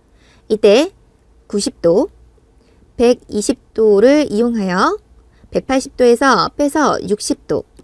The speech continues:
그리고 나머지 한 내각의 크기는 삼십 도로 그 크기를 알 수 있습니다. 그럼 역시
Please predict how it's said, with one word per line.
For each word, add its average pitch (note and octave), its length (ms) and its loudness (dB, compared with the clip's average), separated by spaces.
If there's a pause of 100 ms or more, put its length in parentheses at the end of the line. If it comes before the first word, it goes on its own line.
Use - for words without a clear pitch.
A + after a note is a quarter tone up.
(560)
그리고 G3+ 580 0
나머지 F#3+ 520 -2
한 C4+ 240 -2
내각의 G3+ 320 -2
크기는 G#3+ 420 -4 (360)
삼십 - 440 -8
도로 B3+ 300 2 (160)
그 G#3+ 140 2
크기를 E4 580 -2 (140)
알 D#3 100 -14
수 - 160 -12
있습니다. F#3 500 -8 (1300)
그럼 D#4 220 -2
역시 B3 420 -2